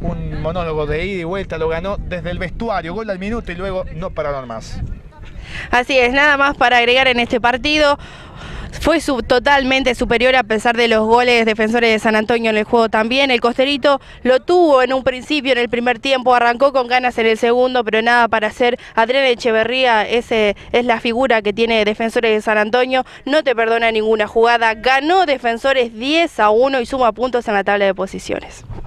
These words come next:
Speaker 1: Y suma puntos en la tabla de posiciones, se va para arriba nomás.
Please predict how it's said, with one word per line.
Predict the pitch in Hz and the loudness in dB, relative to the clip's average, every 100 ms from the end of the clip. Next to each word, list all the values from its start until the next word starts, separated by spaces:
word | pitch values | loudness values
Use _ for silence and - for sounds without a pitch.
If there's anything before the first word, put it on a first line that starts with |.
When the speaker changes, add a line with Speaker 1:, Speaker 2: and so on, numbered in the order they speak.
| - | -12
Speaker 1:
Y | 143 | -12
suma | 226 214 | -8 -8
puntos | 185 214 190 | -8 -10 -10
en | 202 | -10
la | 190 | -8
tabla | 220 208 | -8 -6
de | 196 | -8
posiciones, | 170 165 180 247 247 233 220 | -8 -10 -8 -8 -8 -8 -10
se | - - 170 | -14 -14 -8
va | 180 208 | -6 -6
para | 190 185 | -6 -8
arriba | 180 214 240 214 | -8 -10 -8 -8
nomás. | 202 220 233 196 | -6 -6 -6 -10